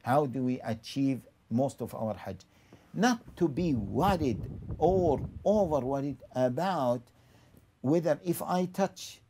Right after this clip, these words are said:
something with scent or with little perfume or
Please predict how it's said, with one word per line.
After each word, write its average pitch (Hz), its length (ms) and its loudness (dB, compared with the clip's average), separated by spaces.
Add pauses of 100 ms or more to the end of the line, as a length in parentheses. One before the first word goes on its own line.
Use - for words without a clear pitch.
(140)
something 151 540 -2
with 107 220 -4 (180)
scent 131 520 -4 (600)
or 131 260 2
with 135 300 -2
little 180 380 0 (500)
perfume 127 540 -2
or 127 300 2